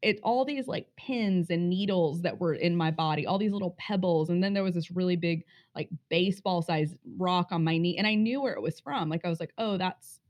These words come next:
tension I'm carrying from my kids that I teach. Oh, that's this," like, as soon as it was, like, popping out and I was seeing myself expand, and I've told you before, um, <laughs> that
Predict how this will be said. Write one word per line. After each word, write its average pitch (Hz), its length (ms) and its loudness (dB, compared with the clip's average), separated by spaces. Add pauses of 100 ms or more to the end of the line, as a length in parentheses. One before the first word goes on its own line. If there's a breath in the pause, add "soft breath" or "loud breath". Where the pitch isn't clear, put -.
tension 185 360 -2
I'm 165 100 0
carrying 170 300 -2
from 175 140 -4
my 165 100 -2
kids 175 480 0
that 151 100 -4
I 156 60 -2
teach. 160 520 -6 (380 loud breath)
Oh, 185 200 4
that's 165 320 -2
this," 190 340 2
like, 180 160 0
as 180 120 2
soon 226 300 -4
as 202 140 0
it - 100 -2
was, 170 160 0
like, - 220 -8
popping 175 600 0
out 160 200 -2
and 175 100 0
I 170 40 0
was 165 160 0
seeing 180 240 -2
myself 160 360 -2
expand, 196 800 -4 (440 soft breath)
and 202 280 2
I've 202 140 0
told 254 220 -4
you 254 160 -2
before, 180 680 -2 (320)
um, 165 520 0 (360)
<laughs> - 280 -14
that 202 160 4